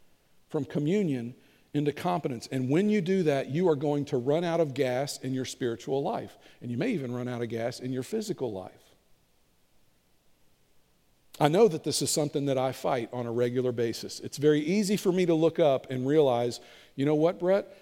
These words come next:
You're worried about who saw that, or you're worried about what somebody thinks about that, and you're not worried about Jesus right now."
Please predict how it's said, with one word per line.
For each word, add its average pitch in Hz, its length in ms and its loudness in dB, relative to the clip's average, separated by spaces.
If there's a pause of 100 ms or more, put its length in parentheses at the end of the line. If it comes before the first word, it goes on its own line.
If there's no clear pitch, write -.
(160)
You're 135 100 0
worried 135 220 6
about 131 220 4
who 127 100 0
saw 175 360 4
that, 196 360 4
or 131 80 0
you're 123 120 0
worried 131 280 4
about 120 180 0
what 123 140 -2
somebody 127 320 -2
thinks 180 300 -2
about 190 320 2
that, 190 280 2
and 131 100 -4
you're 120 120 -4
not 180 260 -2
worried 180 220 2
about 175 220 -2
Jesus 120 420 -6
right 113 180 -4
now." 104 240 -14